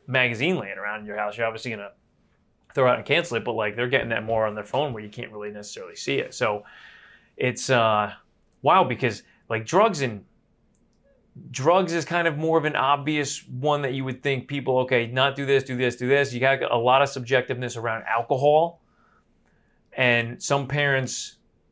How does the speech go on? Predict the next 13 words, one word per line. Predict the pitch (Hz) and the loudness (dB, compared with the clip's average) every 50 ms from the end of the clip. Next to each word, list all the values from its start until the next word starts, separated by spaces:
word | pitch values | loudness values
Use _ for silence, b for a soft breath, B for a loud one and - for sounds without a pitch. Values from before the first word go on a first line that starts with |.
| _ _ _ - | _ _ _ -6
kinda | - 143 135 131 | -4 -2 -2 -2
do | 123 127 131 127 | -2 -2 0 2
that. | 131 127 123 123 123 123 - - - | 4 6 6 6 4 2 0 -4 -2
"All | 123 127 127 | 0 2 4
right, | 123 123 120 117 | 4 4 4 2
like, | 117 117 120 113 | 2 0 0 2
I | 127 | 0
s-, | 113 110 - | -2 0 0
I | 123 123 | 2 2
know | 123 127 127 131 139 139 | 2 2 4 4 6 6
they're | 139 139 135 | 6 6 4
drinking, | 123 139 143 139 131 131 143 139 139 139 135 135 135 | 4 2 0 -2 -2 -2 -2 -2 -2 -2 -2 -2 2
or | 131 123 120 120 120 120 - | 4 6 6 6 4 0 -4